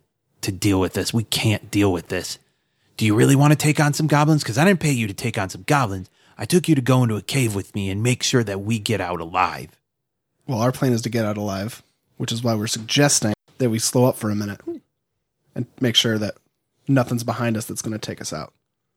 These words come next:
Speaker 1: Fine. We can s-, stay for a minute, but I, he waves to Carl. "Get up around those boulders." So he waves him on, obviously trying to have him see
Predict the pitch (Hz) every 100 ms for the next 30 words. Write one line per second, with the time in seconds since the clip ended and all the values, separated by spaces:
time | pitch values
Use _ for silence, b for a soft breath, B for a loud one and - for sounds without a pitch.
0 | _ _ _ _ 87 87 80 82 _ _
1 | _ - 107 95 - - _ _ _ -
2 | - 107 98 101 95 95 87 - 101 90
3 | 117 123 - 127 110 - 107 101 95 -
4 | - - 85 82 - _ _ _ _ _
5 | - 131 160 131 120 120 107 98 - 90
6 | 85 - - - _ _ _ _ _ _
7 | _ - - - 95 92 120 104 104 92
8 | 92 87 90 90 90 - 87 - 92 90
9 | 90 90 - - 95 87 90 - 92